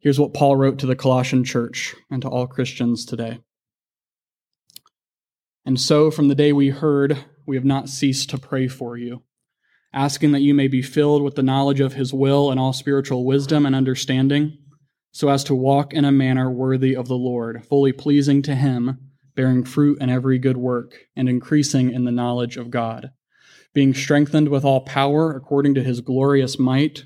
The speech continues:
for all endurance with patience and joy, giving thanks to the Father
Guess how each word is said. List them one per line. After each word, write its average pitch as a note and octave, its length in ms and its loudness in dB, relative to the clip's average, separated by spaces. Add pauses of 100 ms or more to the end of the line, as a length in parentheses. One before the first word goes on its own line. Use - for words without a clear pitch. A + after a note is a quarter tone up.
for C3 140 -4
all C3+ 220 2
endurance C3 680 0
with C#3+ 220 -12
patience C3+ 680 -6 (100)
and B2 180 -4
joy, A#2 480 -10 (460)
giving C#3 280 4
thanks D3+ 400 0
to - 80 -4
the D3+ 120 0
Father D#3 560 0